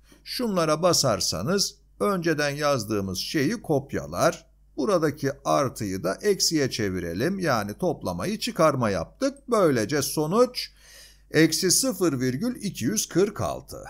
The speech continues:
Evet, eksi sıfır virgül iki yüz kırk altı. Şimdi bunun ilk denklemle uyuşup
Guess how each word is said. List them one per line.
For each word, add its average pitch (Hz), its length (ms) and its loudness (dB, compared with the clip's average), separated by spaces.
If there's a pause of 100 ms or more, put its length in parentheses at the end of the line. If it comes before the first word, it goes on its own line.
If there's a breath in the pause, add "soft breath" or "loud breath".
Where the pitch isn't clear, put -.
(120)
Evet, 90 360 0
eksi 120 480 0
sıfır 110 520 -2
virgül 131 480 -2
iki 175 220 -8
yüz 78 240 -8
kırk 185 340 0
altı. - 480 -8 (320 loud breath)
Şimdi 101 540 0
bunun 196 440 0 (140)
ilk 254 340 -2
denklemle 113 920 2
uyuşup 214 480 0